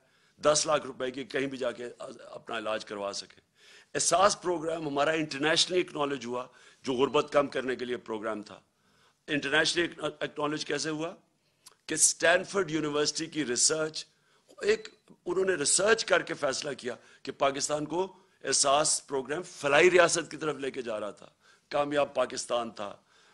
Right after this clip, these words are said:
सस्ते कर्जे निचले बीस लाख खानदानों को दे रहे थे ताकि हुनर अब सीख सकें, ताकि वो दुकानें खोल सकें, किसान पैसा लगा सकें।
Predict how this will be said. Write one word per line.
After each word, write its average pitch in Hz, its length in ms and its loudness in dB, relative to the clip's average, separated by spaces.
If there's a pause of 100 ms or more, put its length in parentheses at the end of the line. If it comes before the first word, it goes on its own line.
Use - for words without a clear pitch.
(140)
सस्ते 185 400 0
कर्जे 147 360 0
निचले 135 360 -4
बीस 110 460 -6
लाख 123 180 2
खानदानों 110 480 -6
को 107 120 -16
दे 95 160 -12
रहे 98 140 -8
थे 92 200 -18 (440)
ताकि 110 200 -4
हुनर 120 380 0
अब 117 160 -6
सीख - 300 -8
सकें, 98 460 -10
ताकि 95 260 -12
वो 95 240 -14 (320)
दुकानें 127 420 -2
खोल 110 200 -8
सकें, 98 320 -12
किसान 120 360 -4
पैसा 117 300 -8
लगा 107 240 -10
सकें। 95 340 -14